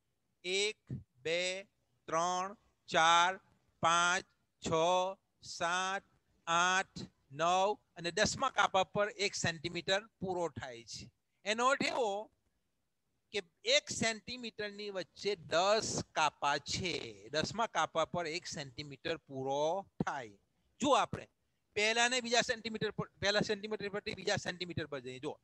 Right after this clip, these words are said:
આ પહેલા સેન્ટીમીટરનો પહેલો કાપો છે, બરાબર? ત્યાર પછી આપણે બીજા સેન્ટીમીટર પર જઈએ. એક, બે, ત્રણ, ચાર, પાંચ, છ, સાત, આઠ, નવ અને દસમા કાપા પર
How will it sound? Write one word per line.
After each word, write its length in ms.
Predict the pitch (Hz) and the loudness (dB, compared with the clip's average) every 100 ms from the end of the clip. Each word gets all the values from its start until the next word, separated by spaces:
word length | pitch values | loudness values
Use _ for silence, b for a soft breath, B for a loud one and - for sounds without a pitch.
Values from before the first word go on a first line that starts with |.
| b - | b -6
આ 80 | |
પહેલા 300 | 180 175 185 | -2 0 2
સેન્ટીમીટરનો 840 | 185 220 208 190 196 196 190 180 170 - | 0 -2 -8 -8 -2 -4 -4 -10 -12 -4
પહેલો 280 | 160 165 165 | -4 -2 -4
કાપો 280 | 139 - | -4 -6
છે, 100 | - | -6
બરાબર? 380 | - 196 381 349 _ _ _ _ _ _ - | 0 0 0 -8 _ _ _ _ _ _ 0
ત્યાર 160 | 175 | 0
પછી 200 | - 175 | 2 2
આપણે 160 | 180 196 | 2 2
બીજા 280 | 180 190 175 | 0 0 0
સેન્ટીમીટર 360 | 175 170 160 | -6 -6 -6
પર 100 | 156 | -6
જઈએ. 220 | 143 127 101 _ _ _ - | -6 -8 -10 _ _ _ -2
એક, 400 | 180 202 214 _ - - - - | 4 4 2 _ -4 -4 -8 -8
બે, 420 | 147 175 185 190 _ _ _ - | -2 0 -2 -6 _ _ _ -6
ત્રણ, 400 | 160 170 175 180 - _ _ _ - | 0 2 2 -2 -8 _ _ _ 0
ચાર, 440 | 160 165 170 180 _ _ _ _ - | 4 6 4 0 _ _ _ _ -4
પાંચ, 400 | - 160 170 - _ _ _ - | 0 0 -2 -6 _ _ _ -4
છ, 60 | 175 160 170 165 - _ _ - | 2 2 2 -2 -8 _ _ -16
સાત, 560 | - 160 156 165 165 _ _ _ _ - | -4 0 2 2 0 _ _ _ _ -4
આઠ, 460 | 160 160 170 170 - - _ - | 0 2 2 -2 -10 -16 _ -16
નવ 440 | 147 151 165 185 - _ - | -4 0 2 0 -6 _ -10
અને 180 | 156 165 | -6 2
દસમા 400 | 180 170 196 214 | 2 2 0 -2
કાપા 340 | - - 143 | -2 -2 -2
પર 280 | 135 165 | -2 -6